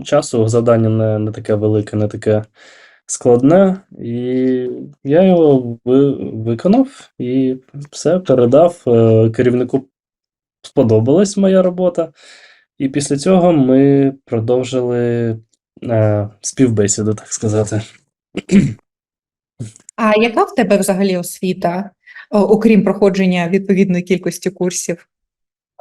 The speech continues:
Speaker 1: А, вища політехнічний університет міста Одеси, е, і також економічна, бакалавр економічних наук і, е, радіотехнічних наук.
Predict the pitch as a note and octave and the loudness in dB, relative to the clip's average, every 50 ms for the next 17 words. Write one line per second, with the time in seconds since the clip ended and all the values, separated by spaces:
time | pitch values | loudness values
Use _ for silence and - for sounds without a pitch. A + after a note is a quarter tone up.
0 | - - C3+ B2 A#2+ A#2+ A#2+ A#2 A#2 A#2 A#2 A2+ A2+ A2+ A2+ A#2 B2+ C#3+ D#3+ E3+ | 0 0 2 4 4 4 4 4 4 4 4 4 2 2 0 0 2 2 2 2
1 | - - - - - D3 C3+ C3 C3 C3 B2+ B2+ B2 A#2+ A#2+ A#2+ A#2 A#2 A2+ A2 | 0 -4 -6 -2 0 2 4 6 6 6 4 4 4 4 4 4 4 2 0 -2
2 | A2+ - _ - B2+ A#2+ A#2+ A#2+ A2+ - A2+ A2 - - - B2 A#2+ A#2+ B2 B2 | -6 -10 _ -2 0 0 0 0 -2 -6 -8 -8 -12 -16 -10 -8 -4 -4 -2 -2
3 | A#2+ A#2+ - - - A#2+ A#2 A2+ A2+ A2+ B2 B2 A#2 A#2 A#2 A2+ - - B2 A2+ | -4 -4 -6 -4 -2 0 2 2 2 2 0 0 0 0 0 -2 -2 -4 -8 -4
4 | - A#2+ A2+ A2 G#2+ - - - - _ B2 A#2+ A#2+ A2+ - - - A2+ A2 A2 | 0 0 0 0 0 -4 -12 -20 -20 _ -8 -6 -6 -6 -6 -4 0 0 0 2
5 | A2 C3 E3+ G3 G3 - - G3+ G3+ G3 G3 G3 - _ _ _ _ _ _ - | 2 2 2 2 2 0 0 2 2 2 0 -2 -10 _ _ _ _ _ _ -20
6 | - _ _ - C3 B2 A#2 A#2 B2 B2+ C3 - B2 A#2 - D#3 D3 D3 - B2 | -20 _ _ -12 -8 -6 -4 -2 -2 -2 -2 -2 -4 -2 -2 -4 -4 -2 -4 -4
7 | A2+ - A2+ A2+ A2 A2 A2+ A2 - - - G#2+ A2 A2 A2 - G#2+ G#2+ G#2+ G#2+ | -2 0 0 2 2 2 0 0 -2 -4 -4 -4 -4 -4 -4 -6 -6 -4 -4 -4
8 | G#2+ - A2 A2 G#2+ G#2 G#2 G#2 G#2 G#2 G#2 - _ _ _ _ _ - _ _ | -4 -2 0 2 2 2 2 0 -2 -2 -6 -12 _ _ _ _ _ -20 _ _
9 | _ _ _ _ _ _ _ _ _ _ _ _ _ _ _ _ _ _ _ _ | _ _ _ _ _ _ _ _ _ _ _ _ _ _ _ _ _ _ _ _
10 | - B2+ A2+ A2+ - G#2+ G#2+ A2+ C3 C#3 - - D#3+ C#3+ C#3+ - - C3 C3 C3 | -6 -6 -4 -2 -2 0 0 0 0 -2 -2 -2 -4 -4 -4 -4 -6 -2 0 2
11 | C#3 C#3 C3+ C3 - - - - A#2 A2+ A2+ A2+ A2+ A2+ A2+ A2 A2 G#2+ G#2+ - | 2 2 2 0 -4 -10 -12 -8 -4 -4 -2 -2 0 0 0 0 -2 -4 -6 -8
12 | - A2+ A2+ A2+ A2 G#2+ G#2+ A2 A2 A2 A#2 A#2+ A#2 A#2 A2+ A2 A2 G#2+ - G#2+ | -8 -10 -8 -6 -4 -2 0 2 2 2 2 2 2 2 -2 -2 -2 -6 -8 -8
13 | G2 - - - - - G#2 G2+ G#2+ - | -8 -8 -12 -16 -14 -12 -12 -12 -12 -14